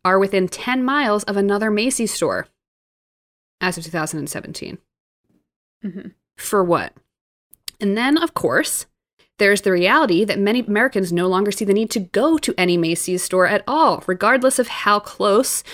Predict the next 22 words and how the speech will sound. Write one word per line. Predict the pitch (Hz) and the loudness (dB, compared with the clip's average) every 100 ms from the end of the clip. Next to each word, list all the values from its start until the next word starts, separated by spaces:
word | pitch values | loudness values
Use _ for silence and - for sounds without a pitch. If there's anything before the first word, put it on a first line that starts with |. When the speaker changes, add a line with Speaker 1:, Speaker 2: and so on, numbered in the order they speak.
| - | -6
Speaker 1:
or | 208 | -6
how | - 220 | 0 2
many | 214 226 | 2 2
there | 202 208 | 0 0
are | 254 254 | 2 2
within | 226 196 | 0 0
a | 180 | -2
ten-mile | - 175 160 190 | -4 -4 -4 0
radius. | 302 202 - - - _ _ _ _ _ _ _ _ _ | 2 2 0 -8 -14 _ _ _ _ _ _ _ _ _
Uh, | 175 | -4
a | - | -2
quote | 220 202 | -2 -2
from | - 180 175 | -2 -4 -2
that | 170 | -4
New | 165 | -4
York, | 160 - | -6 -6
uh, | 165 147 | -6 -4
from | 180 | -6
that | 165 | -8
Times | - 285 214 | -2 0 0
article, | - - - - - | -4 -8 -10 -12 -6
quote, | 147 123 | -4 -4